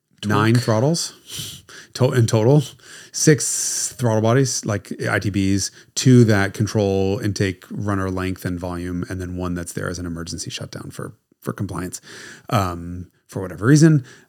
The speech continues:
Speaker 2: Um, six-speed manual, uh, magnesium wheels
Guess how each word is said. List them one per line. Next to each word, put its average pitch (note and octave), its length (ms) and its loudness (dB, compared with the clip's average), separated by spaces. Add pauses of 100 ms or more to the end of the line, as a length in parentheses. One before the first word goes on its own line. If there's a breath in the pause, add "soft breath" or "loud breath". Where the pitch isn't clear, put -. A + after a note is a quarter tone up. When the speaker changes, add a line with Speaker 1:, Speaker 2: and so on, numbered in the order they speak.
(120)
Speaker 2:
Um, G2 360 0
six-speed C#3 520 2
manual, C3+ 580 4 (480 loud breath)
uh, G#2 460 0
magnesium A#2+ 800 4
wheels A2+ 460 -2